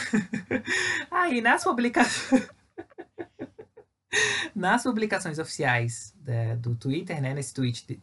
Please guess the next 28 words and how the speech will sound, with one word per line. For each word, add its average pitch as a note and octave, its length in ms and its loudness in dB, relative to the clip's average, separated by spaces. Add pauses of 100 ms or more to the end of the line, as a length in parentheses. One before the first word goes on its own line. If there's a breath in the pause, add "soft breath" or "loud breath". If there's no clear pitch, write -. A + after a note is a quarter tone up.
nesse C#3 220 -4
Twitter B2+ 380 -2
que C3 100 -4
eles A#2+ 180 -2
têm, F#3 340 0 (380 soft breath)
é, D3+ 220 2
eles G#3+ 220 -2
falam D3+ 320 4
nesse F#3 220 -2
ataque E3+ 360 0
de E3 120 -12
engenharia F3 380 -2
social, D3 640 0 (460 soft breath)
que A#3 200 2
é F#3+ 420 6
justamente G3+ 560 2
a A3 80 4
prática E3 580 2
de E3 180 -2
manipular F#3 600 4
psicologicamente G3+ 800 0
as D3+ 80 -8
pessoas F3+ 440 -4
pra G3 260 2
conseguir F#3+ 800 -4
essas F3 340 -4
informações F#3+ 560 -4
confidenciais. G3 840 -2